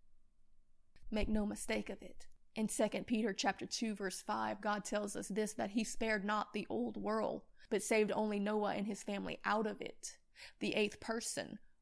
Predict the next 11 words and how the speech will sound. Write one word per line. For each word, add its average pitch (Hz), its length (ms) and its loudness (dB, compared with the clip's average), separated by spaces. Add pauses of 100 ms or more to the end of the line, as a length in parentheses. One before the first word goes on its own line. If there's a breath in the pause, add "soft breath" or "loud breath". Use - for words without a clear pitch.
a - 100 -4
preacher - 720 0 (560)
of 202 180 -4
righteousness, - 960 0 (380 soft breath)
bringing 214 320 6
in 196 160 0
the 185 60 -6
flood - 520 -2 (320 soft breath)
upon 202 380 0
the - 80 -4
world - 640 -2